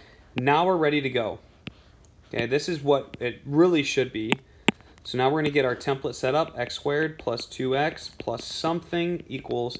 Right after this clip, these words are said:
eight plus that same something. Well, that's gonna be one. That's how we complete the square there. So then it becomes x plus one squared equals nine. This one's actually gonna turn out really well. We get x plus one equals plus or minus three.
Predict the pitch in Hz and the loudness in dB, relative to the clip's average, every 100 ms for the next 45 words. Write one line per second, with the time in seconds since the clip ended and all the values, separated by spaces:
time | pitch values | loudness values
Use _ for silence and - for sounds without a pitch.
0 | - 156 156 - - 135 135 - 117 - | -4 -2 -2 -4 -4 -2 -2 -2 -2 -2
1 | - 131 120 - 110 - 87 - - - | -6 -4 -4 -6 -8 -8 -14 -16 -18 -20
2 | - - 127 139 - 127 120 120 123 139 | -16 -2 2 2 0 -2 -2 -2 0 2
3 | 214 - - - - - - - - - | 0 -6 -18 -20 -20 -20 -20 -20 -20 -20
4 | - - - - - - 123 - 135 131 | -20 -20 -20 -20 -20 -2 -2 0 0 0
5 | 127 - 135 - - 143 147 151 151 151 | -2 -4 -4 -4 0 2 4 2 0 -2
6 | 127 123 110 131 117 - 135 135 - 120 | -4 -4 -4 -4 -4 -2 -4 -4 -6 -6
7 | 117 - 127 147 196 - - - - - | -6 -4 0 0 -2 -6 -14 -20 -20 -20
8 | _ - - - - - - 185 156 143 | _ -20 -20 -20 -16 -8 2 4 4 2
9 | 151 143 135 131 127 123 123 131 139 185 | 0 -6 -2 0 0 -2 0 2 2 0
10 | 233 - - 160 165 135 127 - 120 110 | -4 -6 -2 0 0 0 -2 -2 -4 -4
11 | - 113 101 127 147 120 120 143 127 113 | -4 -2 -2 0 0 2 0 0 -2 -4
12 | 120 139 - - 120 - 131 165 202 - | -4 -6 -6 -6 -4 0 0 0 -2 -12
13 | - - - - - - 139 143 135 135 | -20 -20 -18 -18 -10 -6 -2 0 0 0
14 | - 127 120 131 117 117 117 113 - 139 | -6 -4 -2 -2 -2 -2 -4 -6 -6 -2
15 | 147 147 151 | -2 -2 -4